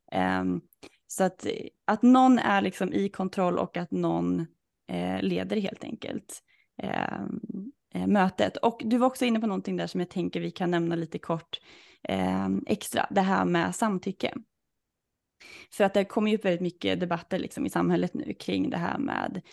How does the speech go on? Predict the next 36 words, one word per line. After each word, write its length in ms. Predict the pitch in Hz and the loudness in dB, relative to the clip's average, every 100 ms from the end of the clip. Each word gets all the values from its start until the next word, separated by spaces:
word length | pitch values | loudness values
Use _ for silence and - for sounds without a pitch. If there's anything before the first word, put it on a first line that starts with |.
| _ | _
porr 420 | - 247 247 226 | 2 4 4 4
eller 240 | 202 185 180 | 2 2 0
liksom 260 | 180 180 | -2 -2
hårt 340 | 180 220 208 208 | 2 2 2 -2
sex 540 | - 208 196 - - | -4 -4 -4 -10 -2
och, 320 | 208 175 170 165 - - _ | 2 4 2 0 -8 -20 _
ehm, 580 | - - 95 - 190 180 - _ _ _ _ _ _ _ _ 185 | -6 -4 -2 -2 0 -2 -4 _ _ _ _ _ _ _ _ -4
eh, 200 | 180 - | -2 -2
och 100 | 185 | 0
så 80 | |
vidare. 360 | 190 180 202 269 | 0 2 4 4
Så, 140 | 262 | 2
och 400 | - 196 190 - | -2 -2 -2 -4
att 160 | - 190 | -4 -4
det 200 | 208 190 | -2 0
också 220 | 175 - | 0 -2
blir 260 | 175 165 170 | -2 -2 0
väldigt, 540 | 180 175 170 165 - _ _ _ _ - | 0 0 -2 -4 -8 _ _ _ _ -4
eh, 280 | 90 95 98 185 | -2 -2 -2 -2
det 120 | 185 | 2
blir 120 | 196 | 2
som 140 | 196 | 4
en 100 | 180 | 4
negativ 520 | 180 170 180 - 180 170 | 4 2 -2 -2 -4 -4
klang 500 | 240 226 - 196 196 _ _ - | 0 0 0 -4 -6 _ _ -6
kring 300 | 175 92 - | 0 0 0
att 260 | - 180 - | -2 -4 -4
så 100 | - | -4
här, 80 | - | 2
"Åh, 260 | 247 226 220 | 4 6 4
unga 220 | 220 214 | 2 0
personer 480 | 220 202 202 190 180 | -6 -6 -6 -4 -2
börjar 160 | 180 | -2
gå 140 | 175 180 | -2 -2
in 180 | 175 175 | 0 0
i 200 | 180 | -2